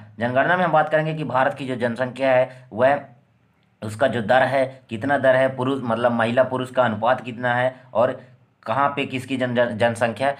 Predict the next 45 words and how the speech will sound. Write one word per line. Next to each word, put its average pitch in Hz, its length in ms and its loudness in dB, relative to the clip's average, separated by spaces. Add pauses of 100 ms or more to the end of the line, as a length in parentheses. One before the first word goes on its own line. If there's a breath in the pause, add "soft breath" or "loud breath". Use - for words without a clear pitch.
(160 loud breath)
ज़्यादा 127 320 2
थी, 131 180 -4
कम 131 240 0
थी, 131 120 -8 (180)
उसके 120 220 -8
बारे 120 200 2
में 127 80 -2
हम 120 100 -2
बात 110 220 2
करेंगे। 101 300 -2 (160 loud breath)
और 127 120 4
हमारा 143 240 4
जो 147 140 -2
मुख्य 135 280 -4
टॉपिक 123 300 0
रहेगा 127 220 0
दो 120 160 -2
हज़ार 117 260 2
ग्यारह, 98 320 0 (220 loud breath)
मतलब 135 180 0
दो 143 100 -2
हज़ार 143 260 4
ग्यारह 131 280 2
की 156 120 -6
जनगणना 123 420 0
के 123 120 -6
बारे 117 180 2
में 117 80 -2
हम 113 100 -2
बात 110 160 0
करेंगे 117 240 -4
कि 110 60 -10
दो 113 140 -4
हज़ार 123 220 2
ग्यारह 123 260 2
की 123 120 -8
जनगणना 113 440 0
में 113 140 -6 (280 loud breath)
कौन 160 220 4
कौन 143 180 0
से, 131 200 -4 (520 loud breath)
किस 143 160 -6
किस 147 220 -6
क्षेत्र 127 320 -4
में 123 220 -4